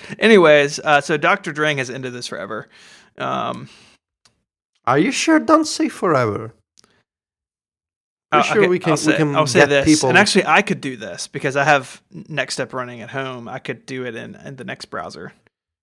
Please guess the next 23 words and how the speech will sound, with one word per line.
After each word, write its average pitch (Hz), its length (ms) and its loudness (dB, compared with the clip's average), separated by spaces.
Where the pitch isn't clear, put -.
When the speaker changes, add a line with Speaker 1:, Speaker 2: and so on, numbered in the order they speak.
Speaker 1:
but 123 340 -8
that - 120 -14
sounds - 180 -16
like - 80 -20
a - 40 -14
lot - 120 -12
of - 60 -14
work. 50 260 -18
Anyways. 139 220 -4
Speaker 2:
So 123 120 0
this 160 240 0
is, 151 220 0
this 156 180 -2
is 131 140 -8
really 139 180 0
nice. 117 240 -2
I, 113 80 2
I 131 140 2
didn't 135 340 0
think 131 240 -6
that, 98 260 -4
you 117 80 -8
know, 107 220 -2